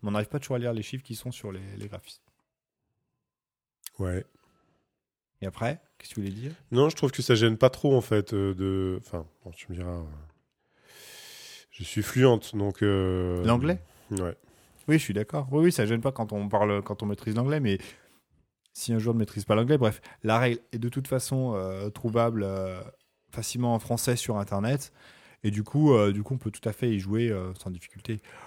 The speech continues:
Speaker 1: Le, la campagne, euh, il y a un petit ex-ambiance, des petites illustrations, euh, qui mettent dans l'ambiance, mais, euh, globalement, euh, il n'y en a pas besoin pour, euh, pour pouvoir jouer.
Speaker 2: Hmm.
Speaker 1: Voilà, donc La Guerre des Roses, c'est un jeu de Dirk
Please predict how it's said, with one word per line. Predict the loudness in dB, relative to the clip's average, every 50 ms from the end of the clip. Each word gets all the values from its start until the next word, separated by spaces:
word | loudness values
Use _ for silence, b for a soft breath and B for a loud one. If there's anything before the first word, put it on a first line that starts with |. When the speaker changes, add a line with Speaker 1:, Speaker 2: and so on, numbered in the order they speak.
| B B
Speaker 1:
Le, | 4 6 6
la | 8 8 6
campagne, | 6 6 6 8 8 8 8 8 4 2 2
euh, | 2 0 0 -2 B B B 2
il | 4
y | 4
a | 4
un | 4
petit | 2 0 0 0
ex-ambiance, | 0 2 2 0 0 2 2 2 2 0 0
des | -2 -4
petites | -6 -8 -10 -8
illustrations, | -8 -6 -2 0 0 0 2 2 0 2 2 0 0 0 0
euh, | -2 -2 -4 -4 -6 -8 -10
qui | -6 -4 -2
mettent | -2 0
dans | 0 -2 -2
l'ambiance, | -2 0 0 -2 -2 -4 -4 -4
mais, | -4 -2 -2
euh, | -4 -4 -6
globalement, | -8 -8 -8 -8 -6 -6 -6 -6 -6 -8
euh, | -8 -10 -14 -16 _ _ _ _ _ _ -6
il | -4
n'y | -4
en |
a | -4
pas | -4 -4
besoin | -4 -2 -2 -2 -2
pour, | -4 -6 -8 -8 -8
euh, | -10 -12 -14 -16 -18 -20 _ _
pour | -14 -14
pouvoir | -14 -12 -14 -14 -14
jouer. | -14 -16 -20 -20 _ _ _ _ _ _ -16
Speaker 2:
Hmm. | -14 -14 -14 -14 -18 _ _ _ _ _ _ _ _ _ -20 -20 -20 -20 b b b b b b b b b b b
Speaker 1:
Voilà, | 4 8 8 8 8
donc | 8 6 4 4
La | 2
Guerre | 4 4 2 4
des | 4 4
Roses, | 6 6 4 4 4
c'est | 2
un | 0
jeu | 2 2 0
de | 0 0
Dirk | 0 0 -2 -2 -4